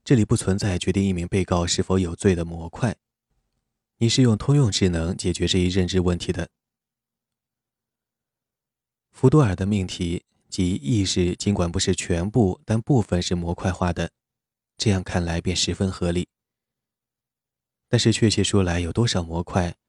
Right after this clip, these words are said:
这些模块具体负责什么？在当前的研究状况下，还是无法回答。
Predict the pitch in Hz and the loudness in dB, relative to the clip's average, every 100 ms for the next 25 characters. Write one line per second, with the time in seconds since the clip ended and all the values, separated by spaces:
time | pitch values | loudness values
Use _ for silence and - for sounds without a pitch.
0 | _ - 151 120 123 - 113 104 113 90 | _ -4 0 0 0 0 0 0 -2 -4
1 | - 98 95 - 85 98 120 _ _ _ | -4 -2 -2 -2 -2 -2 -2 _ _ _
2 | _ _ _ 107 101 98 101 90 85 85 | _ _ _ 0 2 2 0 0 0 -2
3 | 98 - 117 90 90 90 87 85 - 87 | -2 0 -2 -2 -4 -2 -4 -4 -6 -2
4 | 90 139 104 95 92 - 90 85 | 2 2 2 0 -4 -2 -2 -4